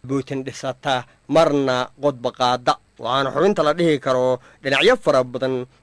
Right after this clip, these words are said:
ayay u dhacdaa, iyadoo oo hadba wax hor leh ku tusinaysa. Waa xubinta laga yaabo mar inay kaala hadasho mas, marna laga yaabo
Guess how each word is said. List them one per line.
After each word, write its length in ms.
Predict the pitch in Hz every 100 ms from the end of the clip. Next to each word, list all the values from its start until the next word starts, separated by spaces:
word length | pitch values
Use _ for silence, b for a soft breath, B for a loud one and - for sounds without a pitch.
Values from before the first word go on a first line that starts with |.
| _
ayay 200 | 143 156
u 120 | 143 165
dhacdaa, 540 | 135 117 135 131 127 b b
iyadoo 500 | 143 151 147 139 135 135
oo 420 | 127 127 127 131 b -
hadba 380 | 165 151 143
wax 240 | 139 175 151
hor 180 | 190 226
leh 400 | 147 135 127 131 -
ku 120 | 131
tusinaysa. 540 | - 127 156 131 110 - _
Waa 240 | 127 127
xubinta 300 | 123 156 190 143
laga 200 | 143 220
yaabo 480 | 170 127 123 123 -
mar 160 | 170 180
inay 220 | 170 135
kaala 380 | 131 135 180 190
hadasho 680 | 147 131 123 - 127 123 b b
mas, 500 | - 147 156 - - _
marna 280 | - 185 147
laga 220 | 139 214
yaabo 480 | 185 123 127 123